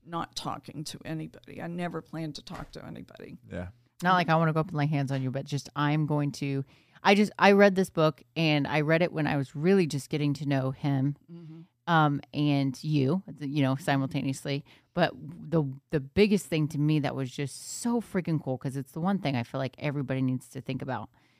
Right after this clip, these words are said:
Speaker 3: is like, yes, we've all got shit we're going through, right? We all do, but it's like you took this outside third window, third wall to life for a little bit to say, "Okay, my kids are obviously in the worst way.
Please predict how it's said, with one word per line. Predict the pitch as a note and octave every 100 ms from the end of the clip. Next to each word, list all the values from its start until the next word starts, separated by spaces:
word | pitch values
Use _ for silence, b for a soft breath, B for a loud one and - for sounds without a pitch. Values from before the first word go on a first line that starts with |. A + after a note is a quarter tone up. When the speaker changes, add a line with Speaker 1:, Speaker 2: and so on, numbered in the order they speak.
| _
Speaker 3:
is | - C3+
like, | D#3 -
yes, | F#3+ A#2 -
we've | F3 -
all | E3 E3+ F3
got | D#3 D3
shit | - C#3+
we're | C#3+
going | C3 B2+ B2
through, | - - C3
right? | C3+ C3+ C#3+ -
We | D#3+ D#3+ _
all | E3 D#3+ D3+
do, | C#3+ C3+ G3+ C#3
but | C3 D3+
it's | D3+
like | D#3 C#3
you | D#3+
took | D3+ - F#3
this | - D3+ -
outside | C#3 D3 - - D#3+ D3+ D3 -
third | D#3 D#3+ D#3
window, | D#3+ D#3 D#3 D3
third | D3 F3 E3+ E3+
wall | D3 D3+ D3+ D3 D3 _ _
to | G3 D#3+
life | C#3+ E3 G#3+
for | - E3+
a | D3
little | C#3 C#3
bit | C#3+ -
to | D3
say, | - C3+ C3 C3 b b b
"Okay, | C#3 D#3+
my | C#3+ D#3
kids | E3 F#3 E3+ C#3+ -
are | C#3 C#3+ C3 -
obviously | D3 C#3 C#3 - B2+
in | B2+ C3
the | C3+ C#3+
worst | C3 C#3 C#3 C3 - - - _
way. | D#3+ D3 G#2+ -